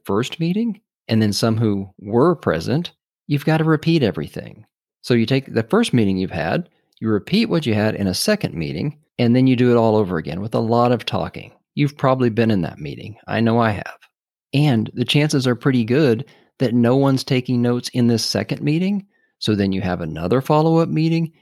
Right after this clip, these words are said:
and this endless cycle of frustration continues. You just have meeting after meeting with no one taking notes. For me, and possibly for you,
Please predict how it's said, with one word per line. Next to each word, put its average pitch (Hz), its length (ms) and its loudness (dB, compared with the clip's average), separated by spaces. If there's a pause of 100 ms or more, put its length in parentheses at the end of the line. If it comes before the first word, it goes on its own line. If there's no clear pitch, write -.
(260)
and 120 160 2
this 110 180 0 (120)
endless 147 500 2
cycle 127 540 -2
of 101 180 -10
frustration 110 960 -4 (100)
continues. 185 760 0 (160)
You 156 100 0
just 147 120 0
have 127 160 0
meeting 143 600 2
after 95 320 -4
meeting 110 580 0 (500)
with 131 200 -2
no 123 240 4
one 120 200 2
taking 101 400 -2
notes. - 420 -10 (800)
For 123 120 2
me, 117 480 2
and 117 200 -2
possibly 123 540 0
for 110 160 -4
you, 117 380 0